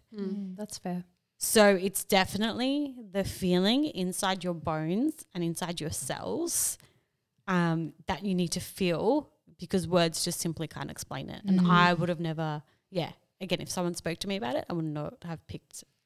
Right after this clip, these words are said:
Speaker 3: up on that.
Speaker 1: Yeah.
Speaker 3: Um, but what was really interesting was when I was on top of the mountain one of the days, Jesus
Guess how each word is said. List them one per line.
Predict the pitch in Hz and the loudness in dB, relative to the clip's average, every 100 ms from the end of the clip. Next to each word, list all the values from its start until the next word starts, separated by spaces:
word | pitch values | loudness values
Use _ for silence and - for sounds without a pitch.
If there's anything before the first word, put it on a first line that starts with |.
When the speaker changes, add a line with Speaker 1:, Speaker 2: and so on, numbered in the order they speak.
| _ | _
Speaker 3:
up | 175 - | -10 -10
on | - | -10
that. | - - _ | -12 -16 _
Speaker 1:
Yeah. | 226 208 190 202 - | -6 -4 -4 -6 2
Speaker 3:
Um, | 202 180 175 | 4 4 2
but | 208 180 | 2 4
what | |
was | 208 208 | 4 6
really | 220 196 | 4 4
interesting | 202 214 233 - 190 | 0 2 0 0 2
was | 185 180 - | 2 0 -2
when | 185 175 180 185 | -10 0 2 2
I | 170 180 | 2 2
was | 180 185 | 2 0
on | |
top | 185 185 | -2 -4
of | 175 | -2
the | |
mountain | 165 170 226 - 196 | 0 0 -2 -2 -2
one | 170 | -2
of | 160 | -4
the | |
days, | 165 175 180 175 - - - - - _ _ _ _ _ _ _ _ _ 226 | -4 -2 -2 -4 -6 -6 -8 -18 -20 _ _ _ _ _ _ _ _ _ 2
Jesus | 214 202 202 185 | 6 6 4 -2